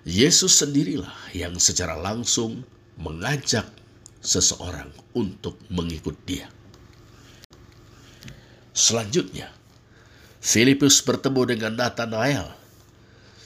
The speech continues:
Filipus berkata kepadanya, "Kami telah menemukan dia yang disebut oleh Musa dalam kitab Taurat dan oleh para nabi, yaitu Yesus anak Yusuf dari Nazaret."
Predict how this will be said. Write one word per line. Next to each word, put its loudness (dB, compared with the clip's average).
Filipus 0
berkata -2
kepadanya, -10
"Kami 0
telah -2
menemukan -2
dia 2
yang 2
disebut 4
oleh -2
Musa 2
dalam -8
kitab -10
Taurat -6
dan -4
oleh 0
para -6
nabi, -10
yaitu 2
Yesus 4
anak -6
Yusuf 2
dari -4
Nazaret." -4